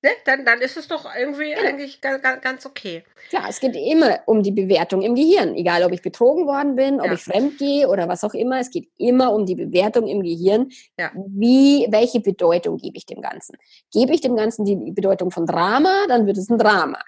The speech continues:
Speaker 2: Gebe ich dem
Speaker 1: Mhm.
Speaker 2: Ganzen die Bedeutung von Chance, dann wird es eine Chance.
Speaker 1: Das ist ein super, super Aspekt, die Bewertung,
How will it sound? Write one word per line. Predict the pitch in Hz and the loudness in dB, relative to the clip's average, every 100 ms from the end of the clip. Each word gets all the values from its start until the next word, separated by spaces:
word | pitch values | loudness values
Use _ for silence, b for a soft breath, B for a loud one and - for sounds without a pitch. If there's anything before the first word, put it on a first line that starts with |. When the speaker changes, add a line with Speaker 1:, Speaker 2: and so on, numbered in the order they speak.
| _ | _
Speaker 2:
Gebe | 196 196 | -4 -4
ich | 208 | -2
dem | 202 196 | -2 0
Speaker 1:
Mhm. | |
Speaker 2:
Ganzen | 202 196 202 | -2 -2 -4
die | 202 | -4
Bedeutung | 196 196 202 208 | 0 2 4 2
von | 202 196 | -2 -4
Chance, | 202 240 247 269 - 370 370 | -4 -2 -2 -2 -2 0 0
dann | 214 196 | 0 0
wird | 214 | -2
es | 202 | -4
eine | 233 | -6
Chance. | - 135 - - - _ _ - _ _ _ _ _ _ | -4 -8 -8 -12 -20 _ _ -20 _ _ _ _ _ _
Speaker 1:
Das | 208 202 202 | -2 -2 -4
ist | 196 | -10
ein | 190 | -10
super, | 170 208 226 196 180 | -8 -8 -6 -4 -4
super | 175 175 | -6 -10
Aspekt, | 156 - 160 - 185 | -10 -8 -8 -8 -14
die | |
Bewertung, | 175 165 170 170 165 156 | -12 -2 0 0 -6 -14